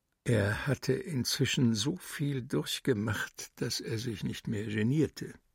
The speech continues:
Mechanisch streifte er die Kleidungsstücke ab, stand nackt am Ofen, noch schmäler waren seine Schultern geworden, noch dünner Arme und Beine. Aber es war keine Beschämung und Schande mehr dabei.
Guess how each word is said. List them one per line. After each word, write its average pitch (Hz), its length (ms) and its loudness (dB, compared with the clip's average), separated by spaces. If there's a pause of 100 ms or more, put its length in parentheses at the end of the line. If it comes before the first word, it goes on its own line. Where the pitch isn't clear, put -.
(960)
Mechanisch 123 480 2
streifte 120 420 2
er 120 260 2
die 117 140 4
Kleidungsstücke 101 1000 -2
ab, 95 160 -8 (360)
stand - 420 2
nackt - 380 -2
am 104 180 0
Ofen, 117 500 -2 (440)
noch - 140 -2
schmäler 107 420 6
waren 101 180 -2
seine 95 220 0
Schultern 98 400 2
geworden, 90 460 -2
noch 98 160 -2
dünner 107 440 4 (220)
Arme 92 260 -2
und 85 180 -8
Beine. 92 300 -6 (920)
Aber 95 160 2
es - 120 -4
war 87 120 0
keine 87 180 -4
Beschämung 87 680 -2 (120)
und 95 160 -2
Schande 104 460 2
mehr 78 120 -2
dabei. - 340 -8